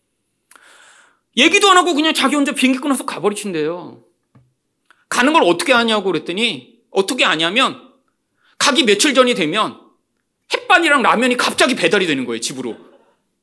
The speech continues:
그 햇반이 몇 방 상자가 딱 집에 퇴근하고 오면 상자가 쌓여있어, 햇반이랑 라면이. 그리고 가더니, "여보, 나 다음 주에 가." 그리고 몇 달 있다 들어오고. 근데 가장 큰 문제가 그것이더라고요.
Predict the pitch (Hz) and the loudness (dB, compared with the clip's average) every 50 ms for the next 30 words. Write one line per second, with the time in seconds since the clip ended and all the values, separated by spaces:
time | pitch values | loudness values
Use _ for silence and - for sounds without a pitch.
0 | _ _ _ _ _ _ _ _ _ _ _ _ _ _ _ - - 494 - 466 | _ _ _ _ _ _ _ _ _ _ _ _ _ _ _ 2 4 6 6 6
1 | - - 403 415 415 330 214 247 247 - 392 480 - - 349 320 349 285 302 294 | 2 0 0 0 2 2 2 0 2 2 0 2 2 0 2 2 0 0 0 -2
2 | - - 508 466 254 247 294 262 226 - - - 269 311 294 - - - 381 392 | 2 4 4 4 4 4 -2 -8 -12 -8 -6 -4 -2 -2 -2 0 0 0 2 2
3 | 359 339 277 285 254 240 233 240 214 208 240 - - - - - 392 440 427 262 | 2 2 2 2 0 0 0 -2 -2 -4 -6 -14 -12 -8 -6 -4 -2 0 0 0
4 | - - 311 269 214 - 226 240 254 - 302 262 226 202 180 147 117 117 135 127 | 0 0 0 -2 0 -4 -6 -6 -2 -2 -2 -2 0 -2 -2 -2 -2 -4 -4 -10
5 | 120 123 - - _ _ _ _ _ _ _ _ _ _ _ - 359 269 262 226 | -10 -12 -16 -20 _ _ _ _ _ _ _ _ _ _ _ 0 2 2 2 2
6 | 254 247 220 - - - - 277 277 302 285 277 269 247 226 226 240 - 269 240 | 2 0 -2 -4 -2 2 2 4 4 4 2 2 2 2 0 0 2 2 0 2
7 | 226 226 226 233 - - - _ _ _ _ _ _ _ _ _ _ - - 349 | 2 0 0 -2 -6 -16 -20 _ _ _ _ _ _ _ _ _ _ -12 -10 -8
8 | 269 185 190 185 - 247 202 - - 196 - - - - - _ _ - - _ | -4 -4 -4 -2 -2 -4 -4 -6 -12 -18 -18 -20 -20 -20 -20 _ _ -20 -20 _
9 | _ _ _ _ _ _ _ _ _ _ _ _ _ _ _ _ _ _ _ _ | _ _ _ _ _ _ _ _ _ _ _ _ _ _ _ _ _ _ _ _
10 | _ _ - - _ _ _ - - - - _ - 254 254 - - 202 190 226 | _ _ -20 -20 _ _ _ -20 -20 -20 -16 _ -4 -4 -4 -2 -2 0 0 0
11 | 226 220 233 233 202 180 170 170 175 170 175 170 170 - 151 147 - - 160 151 | -2 0 -2 -2 -2 0 0 0 2 2 0 0 -2 -6 -8 -8 -8 -6 -8 -6
12 | 139 123 - 117 120 131 147 147 | -6 -8 -10 -12 -16 -16 -16 -20